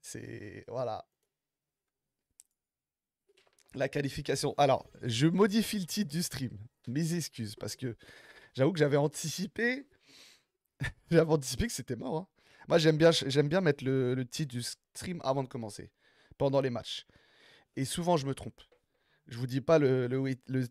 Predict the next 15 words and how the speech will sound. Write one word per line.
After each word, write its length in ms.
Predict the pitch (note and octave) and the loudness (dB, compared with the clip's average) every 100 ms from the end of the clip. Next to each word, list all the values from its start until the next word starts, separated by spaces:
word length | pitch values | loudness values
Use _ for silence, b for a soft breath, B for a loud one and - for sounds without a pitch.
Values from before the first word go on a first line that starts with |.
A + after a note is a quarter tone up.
| _ | _
titre 320 | - D3+ - C3 | -14 -10 -4 -4
du 180 | A#2 | -4
stream 300 | B2 - D3+ | -8 -8 -6
que 100 | C3 | -4
j'ai 260 | B2 A#2+ A#2+ | -2 -2 -2
mis 240 | C3 C3+ | -2 -2
lors 200 | B2 A2+ | -2 -2
de 160 | G#2 A2 | -2 -4
O 120 | A2+ | -2
M 140 | A2 E2+ - _ | -2 -6 -12 _
Panathinaikos. 760 | G#2+ F#2+ - G#2 A2 F#3+ - - b b b b b b _ | -8 -8 -8 -6 -6 -6 -8 -14 b b b b b b _
Voilà, 260 | A#2 A2 G3+ _ | -8 -8 -8 _
en 200 | B2 B2+ | -4 -4
août 140 | F3 - | -4 -4
dernier. 380 | C3 C3 D#3 | -2 -2 -2